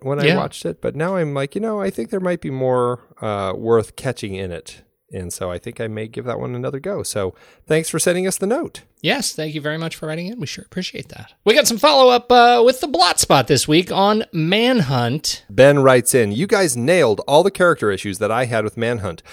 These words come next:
Speaker 1: but I didn't have as many problems with the story. I thought it worked pretty well, and with some different casting decisions, it could have been a classic on par with the other Lang fi-, Lang movies we've watched. While the opening scene was tense and thrilling, I thought the scene in the cave towards the end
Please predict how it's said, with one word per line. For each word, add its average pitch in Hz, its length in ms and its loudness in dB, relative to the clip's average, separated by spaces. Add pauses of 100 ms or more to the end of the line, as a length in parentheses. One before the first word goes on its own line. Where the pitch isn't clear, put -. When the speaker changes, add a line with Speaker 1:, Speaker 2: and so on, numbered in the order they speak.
(180)
Speaker 1:
but 127 100 -4
I 156 80 0
didn't 196 420 -2
have 104 200 -4
as 101 100 -4
many 107 160 -4
problems 113 340 -2
with 120 120 -8
the 127 80 -10
story. 131 420 -4 (240)
I 151 60 2
thought 202 180 4
it 320 60 0
worked 175 200 -4
pretty 214 160 0
well, 247 460 0
and 185 240 0
with 196 140 -2
some 196 120 0
different 214 300 4
casting - 400 0
decisions, 98 600 -6
it - 180 -10
could 233 220 4
have 196 160 -8
been 175 100 -2
a 160 60 -6
classic 175 580 -2
on 135 220 0
par 135 560 2 (200)
with 117 120 -4
the 123 100 0
other 131 220 4
Lang 123 300 0
fi-, - 200 -4
Lang 127 320 -2
movies 117 300 -4
we've 101 160 -6
watched. 80 420 -10 (240)
While 107 140 2
the 123 120 6
opening 175 300 0
scene 175 200 -2
was 127 140 0
tense 160 300 -2
and 165 80 -6
thrilling, 175 420 -4
I 147 120 0
thought 180 180 0
the 151 80 -4
scene 185 180 0
in 165 80 0
the - 60 -8
cave 175 260 -2
towards 139 260 0
the 143 140 0
end 139 220 -2